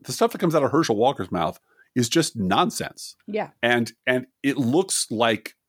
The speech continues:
Speaker 1: he's shitting himself every time he says it because he doesn't know what the fuck he's talking about. He's got that panicked look on his face like, uh, I know I was supposed to remember the three branches of government. But let me
Speaker 2: Well,
Speaker 1: talk about
Speaker 2: and,
Speaker 1: what I
Speaker 2: and
Speaker 1: had
Speaker 2: then
Speaker 1: for
Speaker 2: he
Speaker 1: breakfast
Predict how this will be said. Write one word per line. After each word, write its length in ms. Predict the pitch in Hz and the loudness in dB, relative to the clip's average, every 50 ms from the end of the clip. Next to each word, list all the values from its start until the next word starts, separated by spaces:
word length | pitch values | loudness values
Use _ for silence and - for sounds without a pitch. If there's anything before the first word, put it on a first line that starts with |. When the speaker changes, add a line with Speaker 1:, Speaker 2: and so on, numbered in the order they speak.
| _ _ | _ _
Speaker 1:
he's 320 | - - - 131 120 - | -12 -4 -2 0 0 0
shitting 420 | - - - - 139 - 214 143 | 0 -2 0 0 0 0 0 0
himself 380 | 107 98 92 - - 104 90 - | -2 -2 -2 -2 0 0 0 0
every 160 | 98 98 107 | 0 -2 -2
time 200 | - - 87 90 90 | -2 -2 -2 -2 -2
he 60 | 98 | -2
says 280 | - - 165 202 285 | -2 0 0 0 0
it 120 | 220 - - | -2 -6 -10
because 320 | - 110 - 110 101 98 - | -10 -4 0 0 0 0 -2
he 60 | 107 | -4
doesn't 340 | 98 - 110 113 156 139 - | 0 0 0 0 0 -2 -2
know 140 | 101 101 101 | 2 2 4
what 160 | 101 113 117 | 4 2 0
the 100 | - 110 | 0 -2
fuck 220 | - - 107 - | -2 0 -2 0
he's 140 | - 113 110 | 0 -2 0
talking 340 | - 160 208 226 - 120 98 | 0 0 0 0 -2 -6 -6
about. 260 | 90 80 73 - - _ _ _ _ _ _ _ _ | -6 -6 -6 -8 -10 _ _ _ _ _ _ _ _
He's 260 | - 127 127 135 - | 2 2 2 2 2
got 180 | - 113 104 - | 0 0 2 2
that 180 | 123 120 - - | 0 -2 -2 -4
panicked 340 | - - 143 139 139 127 | -2 0 2 2 2 2
look 220 | 120 135 - - - | 2 0 0 2 2
on 80 | 131 | 0
his 100 | 113 110 - | 0 0 2
face 260 | - 113 107 - - | 2 2 2 2 2
like, 240 | 101 98 98 - - _ _ _ _ _ _ _ _ _ _ _ - - | 0 0 -2 -4 -12 _ _ _ _ _ _ _ _ _ _ _ -2 0
uh, 220 | 117 107 101 92 - - | 2 2 2 0 0 -2
I 120 | 92 92 | -4 -2
know 280 | 95 90 87 92 95 107 | -2 0 0 0 2 2
I 60 | 117 | 2
was 160 | 127 127 123 - | 0 0 -2 -4
supposed 360 | - 127 - 107 107 107 - | -4 -4 -2 -2 -2 -2 -2
to 80 | - 104 | -4 -2
remember 500 | 95 85 85 82 85 85 87 85 80 - _ _ _ _ _ _ _ | -2 -2 -2 -2 -2 -2 -2 -2 -4 -8 _ _ _ _ _ _ _
the 80 | - 92 | -14 -14
three 260 | - - - 95 90 | -8 -2 0 0 0
branches 360 | 80 82 82 82 78 - - | 2 0 -2 -2 -2 -6 -6
of 120 | 80 78 - | -8 -6 -4
government. 440 | - 80 76 69 67 71 58 - _ _ _ _ _ _ _ - | -4 -4 -4 -4 -6 -8 -8 -10 _ _ _ _ _ _ _ -8
But 120 | - 71 | -6 -6
let 160 | 64 82 82 76 | -4 -2 -2 -2
me 100 | 90 277 | 0 0
Speaker 2:
Well, 240 | 330 339 294 277 | 0 2 2 2
Speaker 1:
talk 100 | 330 381 | 2 0
about 180 | 403 - 320 330 | -2 -2 0 2
Speaker 2:
and, 120 | 330 339 | 2 2
Speaker 1:
what 100 | 359 - | 0 -2
I 40 | 285 | 0
Speaker 2:
and 60 | - 294 311 | 2 2 2
Speaker 1:
had 60 | 370 370 | 2 2
Speaker 2:
then 40 | 392 | 2
Speaker 1:
for 40 | 427 | 4
Speaker 2:
he 60 | 440 | 4
Speaker 1:
breakfast 240 | 415 311 - 381 339 | 4 4 4 4 2